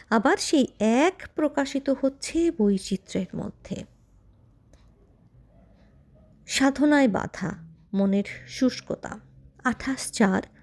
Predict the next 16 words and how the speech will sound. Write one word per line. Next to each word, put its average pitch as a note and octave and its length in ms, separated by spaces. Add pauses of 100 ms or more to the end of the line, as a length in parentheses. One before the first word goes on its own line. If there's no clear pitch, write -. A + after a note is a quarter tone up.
(180)
উনিশশো G#3 340
ছিয়াত্তর G#3 720
বেলুড় F3+ 300
মঠ। - 280 (840)
কালিম্পংয়ের F#4 640
সুন্দর D#4+ 580
দিনগুলো A3+ 460
শেষ G3+ 360
করে A3 400
মঠে G#3 480
ফিরে - 220
এলাম। - 380 (380)
সামনের B3 440
মাসে G#3 300
চেরাপুঞ্জি G3+ 640
যাব G#3 340